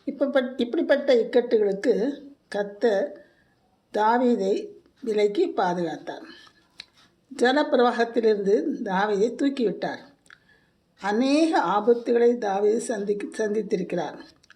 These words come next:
அவருடைய மகன் அப்சலோம் மூலம் ரெண்டு வகை சதித்திட்டம் செய்தியை, செய்ததை ஆபத்து காலத்தில் ஏற்பட்டது. அதன் மூலமாக ஆபத்து காலம் ஏற்பட்டது.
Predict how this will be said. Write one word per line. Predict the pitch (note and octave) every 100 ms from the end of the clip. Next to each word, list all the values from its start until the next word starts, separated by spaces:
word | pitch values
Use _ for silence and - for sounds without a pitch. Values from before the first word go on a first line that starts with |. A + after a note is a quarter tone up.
| _ _ _ _ _ _ _ -
அவருடைய | A3+ A#3 A3+
மகன் | A3 D4+ D4+ G#3
அப்சலோம் | F3+ C#4+ C4+ A#3+
மூலம் | G#3+ G#3+ F#3 D#4+ -
ரெண்டு | G#3 G#3+ B3 C#4+
வகை | G#3+ A3+ -
சதித்திட்டம் | A3 A#3 - - A#3+ G3+
செய்தியை, | - G#3+ G3 G3+ C4+ - - - _ _ _
செய்ததை | - B3 A#3+ A3+ G3+ G#3 G4+ F#4 - - - _ _ _ -
ஆபத்து | A3 A#3+ B3 B3 A3+
காலத்தில் | G#3+ G#3 G3+ G#3+ A3+ - D4
ஏற்பட்டது. | D4 G3+ G3 F#3+ G3 F3+ D#4 -
அதன் | F#3+ F#3 G3
மூலமாக | G3 G#3+ A3+ A#3 B3+
ஆபத்து | G3+ G3+ G#3+
காலம் | G#3 F#3+ F#3+
ஏற்பட்டது. | F3 F3+ E3+ F3+ G#3 -